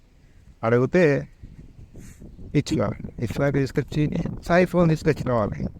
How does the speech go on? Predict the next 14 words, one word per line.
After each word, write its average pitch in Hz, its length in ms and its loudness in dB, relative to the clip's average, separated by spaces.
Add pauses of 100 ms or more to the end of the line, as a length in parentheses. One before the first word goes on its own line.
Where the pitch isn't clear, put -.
(460)
"లేదు, 151 400 4
నేను 139 460 4
ఆ 117 140 2
ఫోను 123 580 2 (120)
మా 135 80 -4
పెద్దనాన్నలకు 113 680 2
ఉంటే 107 320 2 (580)
ఇచ్చేసిన." 113 540 2 (920)
లేదా, 110 400 2
"ఆ, 120 180 2 (440)
అవునా, 110 400 2 (800)
అది 127 120 4
ఎత్తాం 127 220 2
అనుకున్నా." 120 580 4